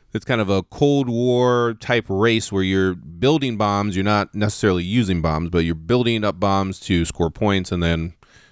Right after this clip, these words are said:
once you hit a, a, a certain threshold, that will trigger the end of the game. So, uh,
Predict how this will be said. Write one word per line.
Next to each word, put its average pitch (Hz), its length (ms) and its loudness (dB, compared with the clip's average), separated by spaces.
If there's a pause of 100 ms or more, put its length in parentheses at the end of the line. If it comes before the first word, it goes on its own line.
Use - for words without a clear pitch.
once 90 180 0
you 117 80 2
hit 78 300 -2
a, 92 40 0 (280)
a, 110 60 0
a 98 40 -2
certain 101 340 0
threshold, 92 440 0
that 82 80 2
will 80 80 0
trigger 82 240 0
the 80 120 2
end 78 120 0
of 76 80 -2
the 76 80 -2
game. 76 280 -6
So, 80 260 -4 (460)
uh, 82 180 -2